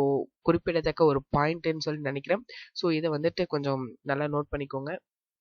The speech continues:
Why? Because அப்படின்னா, so, கிட்டத்தட்ட ஒரு one by two மெம்பர்ஸ் வந்து இதுல வந்து பார்ட்டிசிபேட் பண்றாங்க அப்படின்னு கூட சொல்லி சொல்லலாம். டோட்டல்ல இதுல ஒரு one by two பார்ட்டிசிபேட் பண்றாங்க அப்படின்னு கூட சொல்லலாம். அதாவது பாதிக்கு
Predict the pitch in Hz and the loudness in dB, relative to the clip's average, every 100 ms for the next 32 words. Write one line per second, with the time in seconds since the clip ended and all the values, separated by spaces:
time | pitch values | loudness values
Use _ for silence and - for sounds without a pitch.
0 | _ _ _ _ - 160 196 190 - 190 | _ _ _ _ 8 10 10 6 2 2
1 | 170 151 143 151 220 - - - - 185 | 4 -2 -2 -2 -2 -4 -18 -10 0 2
2 | 180 175 170 - 196 220 214 220 262 - | 4 2 0 -4 -2 2 2 4 2 2
3 | - 175 170 165 165 208 233 220 208 175 | 4 6 8 8 8 8 4 4 2 2
4 | 170 196 185 165 185 170 147 170 170 143 | 2 2 4 4 4 2 2 0 2 0
5 | 160 - 160 - 143 151 160 160 147 139 | 0 -4 0 0 0 -4 -4 -4 -4 -4
6 | - 143 151 131 143 131 139 143 131 - | -2 -2 0 0 0 0 -2 -2 -4 -8
7 | - - _ - 151 185 214 175 185 262 | -20 -20 _ 4 4 6 2 4 4 2
8 | - 170 196 196 165 143 151 156 143 175 | 2 2 6 8 8 6 4 2 4 6
9 | 135 139 - 139 135 135 139 135 135 131 | 6 6 0 0 0 -2 -2 -2 -2 -4
10 | 127 135 156 135 135 139 196 - - - | -2 -2 0 0 0 0 -2 -6 -20 -14
11 | 147 147 151 147 160 170 | -6 -6 4 4 4 -2